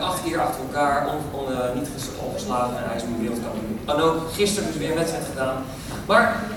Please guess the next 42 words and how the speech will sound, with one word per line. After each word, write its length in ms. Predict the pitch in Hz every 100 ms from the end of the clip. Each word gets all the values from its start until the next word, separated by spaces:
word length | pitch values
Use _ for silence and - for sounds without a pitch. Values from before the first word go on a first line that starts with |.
| - - - -
daar 140 | 254 262
wil 100 | 285
ik 60 | 247
niet 100 | 233 208
naartoe. 260 | 202 - - - - - - - 240
Ik 40 |
wil 100 | 285 285
er 80 | -
naartoe 240 | - 269 -
dat 80 | - 208
hij 120 | 220 - - -
ook 120 | 262 269
een 140 | 214 202
soort 140 | 190 - -
droom 260 | - 233 214 -
heeft. 200 | - - - - -
Hij 80 | 185
was 180 | 226 226
ooit 180 | 240 -
begonnen 380 | 220 254 240 240
als 100 | - - - -
misschien 280 | - - 220
al 100 | 208
wat 160 | 160 -
kleinere 360 | 208 214 202 175
jongen, 320 | 196 202 196 190 - - -
weet 160 | 185 175
je, 100 | 180 180
niet 160 | 196 233
zo 140 | 233
gespierd 380 | 202 - - 240
als 80 | -
dat 120 | 196
hij 240 | 170 170 202
nu 100 | 208
is, 120 | 202
niet 160 | - 220
zo 80 |
breed. 420 | 196 - 202 202 208 - - -
En 60 | -
dat 120 | 202
hij 100 | 202